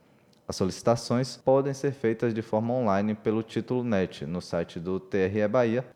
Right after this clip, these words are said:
ou de forma presencial nas unidades do Regional Baiano. Caso precise de auxílio na utilização do Título NET, o cidadão pode acessar o Núcleo de Atendimento Virtual ao Eleitor pelo telefone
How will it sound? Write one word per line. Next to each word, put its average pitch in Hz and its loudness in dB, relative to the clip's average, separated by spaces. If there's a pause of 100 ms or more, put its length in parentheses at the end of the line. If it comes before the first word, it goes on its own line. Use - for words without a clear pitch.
ou 139 2
de 110 0
forma 104 4
presencial 120 2 (220)
nas 104 0
unidades 95 0
do 95 0
Regional 113 0
Baiano. 98 2 (240)
Caso 90 0
precise 95 -2
de 95 2
auxílio 123 2
na 87 0
utilização 87 -2
do 107 0
Título 117 0
NET, 110 0 (200)
o - -6
cidadão 110 4
pode 101 4
acessar 104 2
o 95 2
Núcleo 98 0
de 90 2
Atendimento 95 -2
Virtual 110 0
ao 101 4
Eleitor 110 0 (140)
pelo 90 -4
telefone 87 -2